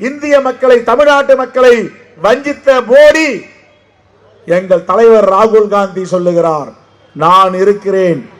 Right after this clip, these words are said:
தமிழ்நாட்டு மக்களையும் இந்திய மக்களையும் பாதுகாப்பதற்காக." பெரும்பாலும் இங்கே தாய்மார்கள் அமர்ந்திருக்கிறீர்கள். இந்தியா கூட்டணி ஆட்சிக்கு வந்தவுடன் தலைவர் ராகுல் காந்தி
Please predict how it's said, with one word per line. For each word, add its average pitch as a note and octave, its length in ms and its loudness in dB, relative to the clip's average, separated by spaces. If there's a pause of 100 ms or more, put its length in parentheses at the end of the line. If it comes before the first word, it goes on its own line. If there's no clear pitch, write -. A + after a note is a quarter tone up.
(100)
தமிழ்நாட்டு A3 560 2
மக்களையும் F#3 520 -2 (360)
இந்திய C#4+ 300 -2
மக்களையும் A#3+ 480 0
பாதுகாப்பதற்காக." E3 840 -4 (1600)
பெரும்பாலும் C#4 600 4
இங்கே B3+ 200 2 (440)
தாய்மார்கள் A#3+ 560 2
அமர்ந்திருக்கிறீர்கள். G3 800 -4 (1200)
இந்தியா C#4 300 2 (100)
கூட்டணி C4 300 0 (120)
ஆட்சிக்கு C4+ 380 -2
வந்தவுடன் C4+ 480 0 (1160)
தலைவர் B3 340 2
ராகுல் C#4 380 4
காந்தி C4 380 -2